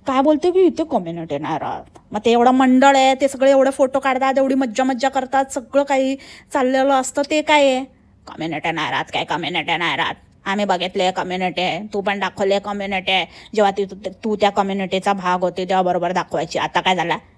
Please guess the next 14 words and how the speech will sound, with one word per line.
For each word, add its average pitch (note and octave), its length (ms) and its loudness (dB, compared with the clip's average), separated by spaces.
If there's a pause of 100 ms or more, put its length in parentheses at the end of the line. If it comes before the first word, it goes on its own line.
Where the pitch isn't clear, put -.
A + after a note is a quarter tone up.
(400)
काय - 280 -10
पण G#3 180 -4 (140)
फेकते G#3+ 480 0
यार G#3 300 2
माणसाने. G#3+ 540 -2
हा G#3+ 240 0
पण E4 240 4
जरा D4 220 6
पण G4 160 2
विचार E4 400 4
पण G#4+ 180 4
नाही A4+ 160 0
तिच्या G4 180 6
मनात F4 260 0